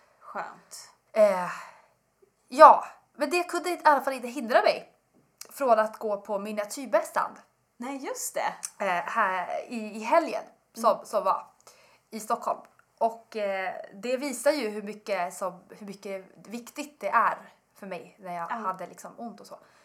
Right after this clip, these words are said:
Speaker 2: Det är ju alltså vad det låter. Det är små saker som visas upp på den här, eh,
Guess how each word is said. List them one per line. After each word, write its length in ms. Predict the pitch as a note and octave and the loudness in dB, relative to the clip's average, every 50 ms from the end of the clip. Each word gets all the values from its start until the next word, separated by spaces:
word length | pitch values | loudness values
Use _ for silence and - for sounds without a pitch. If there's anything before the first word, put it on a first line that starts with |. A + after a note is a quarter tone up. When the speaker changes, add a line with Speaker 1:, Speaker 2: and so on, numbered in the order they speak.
| _ _ _ _ _ _ | _ _ _ _ _ _
Speaker 2:
Det 160 | _ G#3+ G3+ C4 | _ -10 -8 -6
är 60 | C#4+ D4+ | -4 0
ju 120 | D#4+ D4 | 2 4
alltså 400 | C4 A3 G#3+ G#3+ A3 A#3 A#3 A3 | 4 4 2 0 -4 -6 -6 -2
vad 200 | G#3+ A3 G#3+ G#3+ | 2 2 2 4
det 60 | G#3+ G#3+ | 2 0
låter. 420 | A3+ F4 - - A3 - - - - _ | -2 -4 -4 -4 -6 -8 -8 -10 -16 _
Det 80 | - A#3+ | -14 -12
är 60 | B3 | -12
små 320 | A#3+ - C4+ C#4+ D4+ D4+ D4 | -10 -8 -4 -2 0 0 0
saker 480 | - - B3+ B3 - - - - - - _ _ _ _ _ _ _ - | 0 0 -2 -2 -2 -8 -14 -14 -14 -16 _ _ _ _ _ _ _ -16
som 440 | - - G#3+ G3 F#3 F#3+ F#3 - | -10 -6 -6 -6 -8 -10 -18 -18
visas 320 | G3 G3+ G3 - G3+ G3 - | -16 -16 -14 -12 -14 -14 -14
upp 240 | G3 - - - - | -16 -18 -20 -18 -14
på 100 | - F#3+ | -12 -12
den 80 | F3+ | -12
här, 200 | E3+ F3 E3+ E3 - - | -12 -14 -16 -16 -16 -16
eh, 100 | E3+ | -16